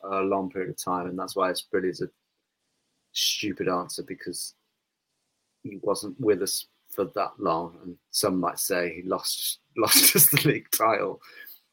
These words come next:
But, you know, I, for me, he was like, he was such a maverick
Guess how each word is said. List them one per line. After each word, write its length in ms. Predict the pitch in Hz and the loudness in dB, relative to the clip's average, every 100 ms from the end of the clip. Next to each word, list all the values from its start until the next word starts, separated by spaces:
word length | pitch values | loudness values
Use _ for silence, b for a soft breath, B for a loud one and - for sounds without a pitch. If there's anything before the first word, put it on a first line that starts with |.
| _ - - | _ -2 4
But, 180 | 107 | 4
you 80 | 101 | 6
know, 140 | 95 82 | 4 4
I, 260 | 95 98 - _ _ _ _ _ _ _ _ - | 4 2 0 _ _ _ _ _ _ _ _ -2
for 100 | 113 | 0
me, 280 | 110 104 98 | 4 2 2
he 140 | 92 | -2
was 220 | 92 92 95 | -4 -6 -6
like, 160 | 85 - _ _ _ _ _ _ _ - | -6 -10 _ _ _ _ _ _ _ -8
he 60 | |
was 140 | 92 87 | -4 -2
such 260 | - - | -4 -2
a 140 | 95 90 - _ - | -2 -2 -6 _ -2
maverick 500 | 95 92 - 87 | 2 2 2 -4